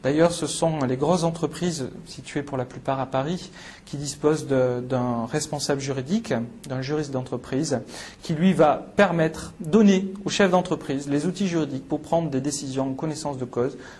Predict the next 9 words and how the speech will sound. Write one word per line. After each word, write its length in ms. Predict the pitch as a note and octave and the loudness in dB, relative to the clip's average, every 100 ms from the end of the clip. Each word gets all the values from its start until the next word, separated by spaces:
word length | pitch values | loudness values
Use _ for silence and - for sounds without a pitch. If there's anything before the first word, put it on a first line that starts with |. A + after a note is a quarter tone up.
| - | -16
sur 240 | - F#3 F3 | -4 -2 0
ce 120 | E3 | 0
terrain-là. 400 | D#3 C3+ A2+ F#2 - - - - - - - - - - - - | 2 2 0 -4 -12 -20 -20 -20 -20 -20 -20 -20 -20 -20 -18 -4
Je 80 | |
vais 60 | D#3 | -2
vous 60 | D#3 | 0
présenter 420 | - D#3+ D#3+ E3+ | 2 4 4 4
maintenant 380 | D#3 D#3 D3+ D3 | 4 2 2 4
le, 320 | C3+ A#2 | 4 2